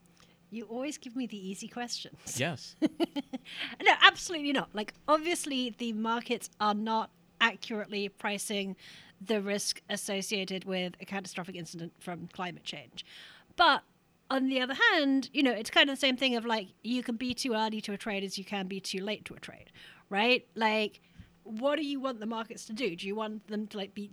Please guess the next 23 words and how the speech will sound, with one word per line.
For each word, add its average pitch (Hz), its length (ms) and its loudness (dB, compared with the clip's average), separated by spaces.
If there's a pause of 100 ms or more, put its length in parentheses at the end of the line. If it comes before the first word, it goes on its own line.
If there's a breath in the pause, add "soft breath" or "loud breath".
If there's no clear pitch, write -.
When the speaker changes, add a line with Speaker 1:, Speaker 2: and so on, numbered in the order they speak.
Speaker 1:
be 220 120 -4
paralyzed, 240 880 -4 (140)
again, 214 340 -2
by 208 180 -2
a 202 120 -2
risk 226 460 -6
that 202 280 -2 (560 loud breath)
has 226 400 0
yet 226 280 -4
to 214 100 -6
manifest 208 500 -4
itself? 196 300 -10
That's, 196 220 -10 (640 loud breath)
it, 247 240 -4
that's 262 300 4
not 254 360 4
how 214 540 4 (440)
risk 214 400 -2
works, 196 440 0
right? 214 200 -2
And 233 160 -2
this 240 140 -6
is 214 220 -8